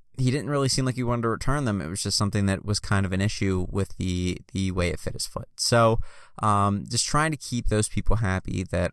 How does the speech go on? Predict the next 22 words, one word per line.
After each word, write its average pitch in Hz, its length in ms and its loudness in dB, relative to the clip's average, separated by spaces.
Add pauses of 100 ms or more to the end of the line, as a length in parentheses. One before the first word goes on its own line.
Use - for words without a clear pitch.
are 90 340 0
genuine 101 500 2
people, 110 460 4
genuine 92 400 2
buyers. 92 500 2 (300)
Those 131 200 6
are 131 40 2
the 117 80 6
people - 260 10
I 92 40 6
want 82 180 -2
buying 71 240 -2
from - 180 -4
me. - 280 -10
And 104 200 0
so 107 460 4
that's 117 240 2
what 131 80 6
I 127 60 4
try 113 220 2
to 107 80 -4
do. 95 380 2